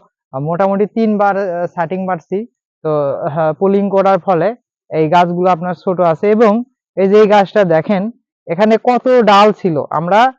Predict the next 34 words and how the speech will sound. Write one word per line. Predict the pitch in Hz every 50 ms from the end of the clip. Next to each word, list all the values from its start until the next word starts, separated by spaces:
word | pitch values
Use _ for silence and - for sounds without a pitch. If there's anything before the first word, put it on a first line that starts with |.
| _ _ _ -
এতগুলো | - 190 185 - 202 190 196 208 208
ডাল | 196 190 185 180 180
রাখি | 175 170 165 - -
নাই। | 190 185 185 202 240 254 _ _ _ _ _ _ _ _ _ _ -
শুধুমাত্র | 202 185 220 247 262 262 262 240 - 226 262 262 247
যেগুলো | 214 233 226 202 208 220 226 226
আপনার, | 226 185 185 214 214 220 220 214 214 202 _ _ _ _ _ -
আহ, | 143 143
মোটা | 151 165 185 196 190 196 208 202
ডাল, | 185 190 185 185 190 196 196 _ - 151
যেগুলোতে | 175 180 170 185 190 185 185 170 196
আপনার | 185 175 185 190 185
কুল | - 190 208 208 196
আসলে, | 196 180 160 - - 196 190 190 190 175 - _ _ _ _
আহ, | - 147 147 151 147 139 131 127 123 - _ 147 151 - -
কুলের | 196 196 196 190 190 180 170
বিয়ারিং | 151 156 175 175 180 196 196 190
ভালো | 170 151 180 185 190
হবে, | 180 175 190
সেগুলো | 180 - - 170 160 170 185 190
রেখে | 185 185 190 185 - 220 202 175 175 _ _ _ _ _ _ -
আমরা | 151 151 160 175 175 180 175 _ _ _ - -
যেগুলো | 147 170 175 180 185 196
ছোট | 196 - - 240 233
ছোট | 233 - 240 220
ডাল, | 214 190 190 190 185
সেগুলো | 185 - - 175 170 185 190
কেটে | 175 - 240 214 220
ফেলছি। | 175 185 175 170 - - 196
এই | 185
যে | 185 185
বাগানের | 170 185 185 185 190 185 185 175
ভিতর | 175 180 180 180
দেখেন। | 165 151 156 156 - 208 175 170